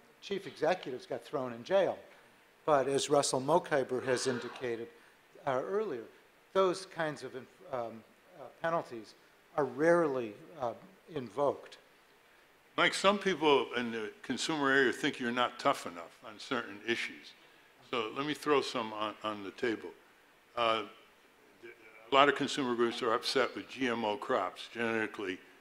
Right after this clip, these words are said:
Speaker 2: modified, uh, crops. They say that the argument for it is based in secret corporate science, not peer-reviewed, completely opposite the way you've operated, Monsanto, for example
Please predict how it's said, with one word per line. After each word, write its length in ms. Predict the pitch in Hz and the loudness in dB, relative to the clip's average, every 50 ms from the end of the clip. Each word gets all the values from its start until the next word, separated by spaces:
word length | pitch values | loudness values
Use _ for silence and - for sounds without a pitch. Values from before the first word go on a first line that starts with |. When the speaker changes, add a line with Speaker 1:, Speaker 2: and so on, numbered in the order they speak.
| _ _ | _ _
Speaker 2:
modified, 640 | 113 113 120 113 110 - - - 107 101 98 92 85 - - - - _ _ _ _ _ _ - | 0 2 2 2 0 -2 -4 -4 -2 -2 -2 -4 -8 -12 -18 -20 -20 _ _ _ _ _ _ -20
uh, 20 | 107 104 - | -20 -20 -6
crops. 540 | - - 143 123 113 113 - - - - - - - - - _ _ _ _ _ _ - - | 2 6 8 8 8 8 4 0 -6 -12 -14 -18 -20 -20 -20 _ _ _ _ _ _ -10 0
They 140 | - 123 127 | 2 2 4
say 320 | 113 - - 139 123 117 113 | 4 2 4 4 4 4 4
that 320 | 101 110 107 107 104 - | 4 2 0 0 -2 -2
the 260 | - 107 98 95 92 - - - - - _ - | -2 -2 -2 -2 -4 -8 -14 -20 -20 -6 _ 8
argument 420 | 135 151 147 143 143 135 135 139 | 8 10 10 8 4 2 0 0
for 240 | - - 135 120 120 | 2 2 4 4 2
it 40 | 107 | 0
is 100 | - - | -4 -2
based 360 | - 123 123 123 117 - - - | 2 4 4 4 2 0 -6 -12
in 60 | - | -12
secret 480 | - - - 147 127 - - 120 107 - | -10 -2 0 0 2 2 0 -2 -2 -2
corporate 440 | - - 123 113 - - 110 92 - | 0 2 2 2 2 0 -4 -6 -4
science, 520 | - 123 113 104 104 104 104 98 - - | -2 0 2 2 2 2 0 -2 -4 0
not 300 | 113 117 123 120 - - | 2 2 2 2 0 0
peer-reviewed, 640 | 127 123 113 107 101 95 90 101 95 92 92 92 - - - - - - - - _ _ _ - | 0 2 2 2 0 -2 -6 -8 -8 -8 -10 -10 -12 -16 -20 -20 -20 -20 -20 -20 _ _ _ -6
completely 400 | 127 117 - 165 165 123 117 120 | -6 -2 2 2 4 6 6 8
opposite 480 | 117 120 117 120 113 95 101 110 104 98 | 8 6 6 4 -2 -8 -10 -12 -12 -12
the 80 | 107 | -12
way 160 | 104 104 101 | -6 -4 -4
you've 280 | 98 101 110 110 101 - - - - | -2 -2 -2 -4 -4 -8 -10 -2 0
operated, 600 | 107 101 95 - - 104 87 85 85 90 90 90 - - - - - - 107 | 0 0 0 -2 -6 -8 -6 -8 -8 -10 -14 -16 -18 -20 -20 -20 -14 -6 -4
Monsanto, 640 | 113 107 98 - - 131 117 110 104 - 104 90 | -4 -4 -2 -2 0 2 2 2 0 -2 -4 -6
for 160 | 85 - 107 98 | -6 -8 -10 -12
example 520 | 90 - - 113 101 95 92 - - 98 | -12 -12 -16 -16 -16 -16 -16 -18 -20 -20